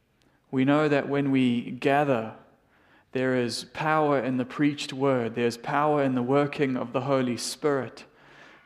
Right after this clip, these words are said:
There's power in our encouragement of one another as we stir one an-, another up to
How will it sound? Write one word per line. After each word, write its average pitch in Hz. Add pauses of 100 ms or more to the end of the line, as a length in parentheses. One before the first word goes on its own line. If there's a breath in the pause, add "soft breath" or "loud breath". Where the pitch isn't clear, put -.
There's 120
power 165
in 127 (680 soft breath)
our 127
encouragement 131
of 120
one 127
another 123 (640)
as 131
we 127
stir 156
one 139
an-, 123
another 131
up 131
to 117